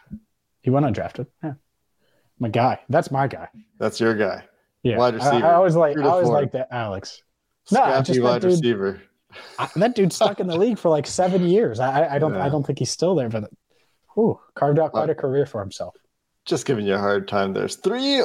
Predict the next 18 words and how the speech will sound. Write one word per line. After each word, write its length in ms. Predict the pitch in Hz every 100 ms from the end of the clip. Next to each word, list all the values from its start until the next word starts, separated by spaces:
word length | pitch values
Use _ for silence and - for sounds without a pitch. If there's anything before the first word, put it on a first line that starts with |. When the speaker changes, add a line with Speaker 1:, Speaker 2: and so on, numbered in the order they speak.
| -
Speaker 2:
wide 340 | 151 165 170
receivers 680 | 170 139 143 143 120 98 92
in 240 | - 120 117
this 240 | 117 -
year's 240 | 120 107 -
college 380 | 117 107 101 -
free 220 | 113 107
agency 360 | 101 98 - 101
class. 520 | - 95 95 - - _
Speaker 1:
You 100 | -
said 160 | 120 147
Speaker 2:
And 80 | 120
Speaker 1:
receiver? 180 | 101
Speaker 2:
wide 180 | 107 90
receiver. 540 | 98 - 101 - 95 - -
I 100 | 107
did. 280 | 113 98 - - _ _ _
Speaker 1:
Oh. 220 | 107 92